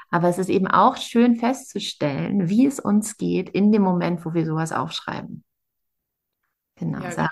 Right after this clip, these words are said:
Speaker 2: genau.
Speaker 1: schreibt, „Eigentlich spürt der Körper diesen Rückzug, der nötig ist, aber im Kopf braucht es wirklich Zeit, dahin zu kommen.“ Genau, super, das ist ein, das ist ein guter Punkt. Deswegen, wenn ihr euch momentan oder in den letzten Wochen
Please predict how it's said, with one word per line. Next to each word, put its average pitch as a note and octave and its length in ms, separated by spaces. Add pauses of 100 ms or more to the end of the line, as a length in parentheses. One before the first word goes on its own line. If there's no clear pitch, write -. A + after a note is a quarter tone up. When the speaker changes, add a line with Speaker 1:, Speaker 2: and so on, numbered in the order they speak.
(180)
Speaker 2:
genau. E3 120
Speaker 1:
schreibt, E3+ 160
„Eigentlich F3 260
spürt F#3+ 260
der F#3 80
Körper F3+ 300
diesen D#3+ 220
Rückzug, E3 380
der E3+ 120
nötig E3 360
ist, D#3+ 140
aber E3 120
im D#3+ 80
Kopf - 320
braucht D#3+ 140
es - 120
wirklich E3 260
Zeit, E3 260
dahin E3 180
zu E3 120
kommen.“ D#3+ 180
Genau, E3 300
super, E3+ 280
das D#3+ 180
ist F3 60
ein, - 220
das F3 140
ist F3+ 100
ein F#3+ 60
guter G3+ 220
Punkt. E3 440 (920)
Deswegen, F3+ 400
wenn F3 160
ihr F3 100
euch F3+ 140
momentan G3 600
oder F3+ 140
in E3+ 80
den F3 100
letzten F#3 360
Wochen F#3 420